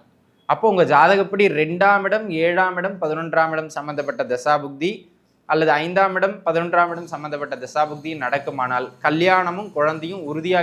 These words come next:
கிடைக்கும், பயப்பட வேண்டாம். சரிங்களா? ஒரே மாசத்துல ரெண்டும் கிடைச்சிருமா சார்? கல்யாணத்துக்கு முயற்சிக்கிறவங்களுக்கு கல்யாண அமைப்பு கைகூடி வரும், குழந்தை பாக்கியத்துக்காக வெயிட் பண்ணிட்டு இருக்கவங்களுக்கு அது சார்ந்து நல்ல செய்தி கிடைக்கும் அப்படின்னு சொல்ல வரேன். புரியுதுங்களா? அந்த மாதிரியான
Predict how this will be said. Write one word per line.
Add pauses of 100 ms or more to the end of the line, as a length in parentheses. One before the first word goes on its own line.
கிடைக்கும்,
பயப்பட
வேண்டாம். (1200)
சரிங்களா? (240)
ஒரே
மாசத்துல
ரெண்டும்
கிடைச்சிருமா
சார்? (680)
கல்யாணத்துக்கு
முயற்சிக்கிறவங்களுக்கு
கல்யாண
அமைப்பு
கைகூடி
வரும்,
குழந்தை
பாக்கியத்துக்காக
வெயிட்
பண்ணிட்டு
இருக்கவங்களுக்கு
அது
சார்ந்து
நல்ல
செய்தி
கிடைக்கும்
அப்படின்னு
சொல்ல
வரேன்.
புரியுதுங்களா? (600)
அந்த
மாதிரியான